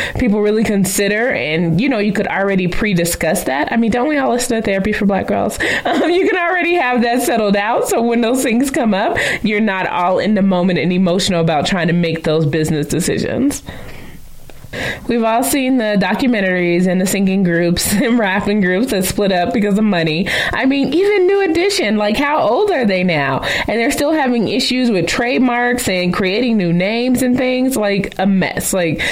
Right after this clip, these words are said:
if you haven't seen that, that's something to kinda read up on because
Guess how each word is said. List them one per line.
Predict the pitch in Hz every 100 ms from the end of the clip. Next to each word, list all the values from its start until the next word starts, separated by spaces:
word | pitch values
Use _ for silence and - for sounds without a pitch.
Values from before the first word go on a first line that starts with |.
| -
if | 196
you | 247
haven't | 247 269
seen | 247 240
that, | 208 196
that's | 196 185
something | 196 185
to | 180
kinda | 185 170
read | 165 170
up | 156
on | 135 127
because | 165 175 -